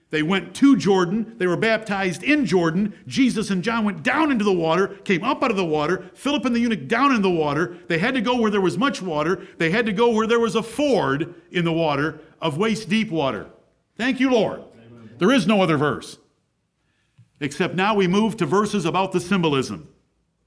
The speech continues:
First Peter three twenty-one. First Peter three twenty-one. This is too much fun to keep track of time.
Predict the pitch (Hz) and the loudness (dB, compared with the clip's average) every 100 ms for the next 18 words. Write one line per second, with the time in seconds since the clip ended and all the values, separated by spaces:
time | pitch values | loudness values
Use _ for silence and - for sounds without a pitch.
0 | _ _ _ _ _ 208 226 220 226 190 | _ _ _ _ _ 0 0 2 0 0
1 | 175 214 208 185 202 190 185 117 92 85 | 0 -2 -2 0 0 0 -2 -4 -6 -12
2 | - _ _ _ _ _ _ _ _ _ | -20 _ _ _ _ _ _ _ _ _
3 | _ _ _ _ _ _ _ - 196 202 | _ _ _ _ _ _ _ -6 -2 -2
4 | - 208 185 170 208 196 180 190 175 156 | 0 2 2 0 -2 -2 -2 0 0 -2
5 | 120 92 82 - _ _ _ _ _ _ | -4 -6 -12 -20 _ _ _ _ _ _
6 | _ 95 _ _ _ _ _ _ _ _ | _ _ _ _ _ _ _ _ _ _
7 | _ _ _ _ _ - 131 113 104 - | _ _ _ _ _ -16 -14 -12 -10 -2
8 | 170 135 131 - 175 143 98 107 117 - | -2 -2 -4 -10 -4 -4 -2 -6 -10 -16
9 | _ _ 117 127 139 - 151 139 117 - | _ _ -18 -12 -12 -8 -8 -6 -10 -8
10 | 151 127 90 80 | -8 -8 -10 -14